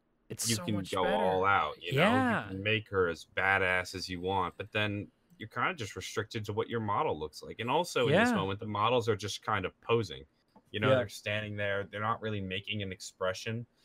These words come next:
Speaker 1: Yeah.
Speaker 2: It's not like, say, in a cutscene where you can animate that face and the eyebrows and the eyes and give
Speaker 1: Yeah.
Speaker 2: them emotion and give them,
Speaker 1: Yeah, it's
Speaker 2: give
Speaker 1: true.
Speaker 2: them actions. They're just standing there, just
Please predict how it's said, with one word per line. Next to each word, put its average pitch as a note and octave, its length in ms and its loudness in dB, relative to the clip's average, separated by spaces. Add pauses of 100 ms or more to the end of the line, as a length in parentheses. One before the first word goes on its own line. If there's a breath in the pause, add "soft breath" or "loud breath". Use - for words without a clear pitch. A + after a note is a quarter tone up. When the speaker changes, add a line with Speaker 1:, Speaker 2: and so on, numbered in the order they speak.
(140)
Speaker 1:
Yeah. C3+ 140 -6
Speaker 2:
It's D3+ 220 -4
not B2 320 2
like, A2+ 360 6
say, G2 800 0
in G#2 100 -4
a F#2 60 -2
cutscene G2 580 -6
where F2+ 100 -6
you G2+ 160 -6
can F#2+ 220 -10
animate F#2+ 400 -2
that F2 220 -4
face F2+ 400 -6
and F2+ 100 -12
the F2+ 60 -4
eyebrows F2+ 580 -2
and F2+ 80 -8
the F2+ 100 -6
eyes F2 400 -4
and A2 140 -6
give A#2+ 100 4
Speaker 1:
Yeah. B2+ 140 6
Speaker 2:
them G#2 100 2
emotion G2 760 -6
and E2+ 160 -12
give G2+ 200 -8
them, F#2+ 200 -6
Speaker 1:
Yeah, C3 220 4
it's - 160 0
Speaker 2:
give - 60 -8
Speaker 1:
true. E3 260 8
Speaker 2:
them A#2 160 4
actions. A2 640 4
They're A#2 100 6
just C3+ 200 -2
standing A#2+ 380 0
there, G2 280 0 (240)
just - 320 -10